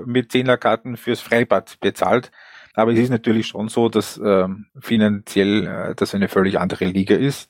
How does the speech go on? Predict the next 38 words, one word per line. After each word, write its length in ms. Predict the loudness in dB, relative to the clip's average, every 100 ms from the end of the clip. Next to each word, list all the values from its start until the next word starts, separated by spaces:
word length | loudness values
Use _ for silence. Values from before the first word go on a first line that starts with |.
| -8
Aber 240 | -2 0 2
Freiburg, 420 | 2 0 0 -4
das 160 | -4 -4
ist, 220 | -8 -10 _ -20 -16
das 120 | -6 2
ist 80 |
halt 160 | 2 2
eine 200 | 2 2
andere 280 | 2 0 -2
Phil-, 380 | -2 -2 -2 -2
Philosophie. 580 | -2 0 -2 -2 -2
Und 220 | -2 -4 0
die, 340 | 2 2 -2 -2
die 220 | 0 2
wissen, 300 | 2 2 2
dass 160 | 2 0
sie 60 |
da 100 | -2
finanziell 580 | -2 0 -2 0 0 0
mit 640 | -4 -6 -2 -2 -4 -14 -16 -20 -20 -20 -14
wahrscheinlich 520 | -8 0 2 2 0
zumindest 280 | -2 -4 -2
zwei 160 | 2 0
Drittel 280 | 0 -10 -2
der 100 | 0
Liga 220 | 2 0
nicht 280 | 0 -2 -4
mehr 100 | -4
können, 280 | 0 0 2
dass 200 | 0 2
sie 100 | 2
halt 180 | 2 2
eben 180 | 0
auf 140 | 0 2
andere 340 | 4 4 4
Art 180 | 2 0
und 100 | 0
Weise 300 | 0 2 0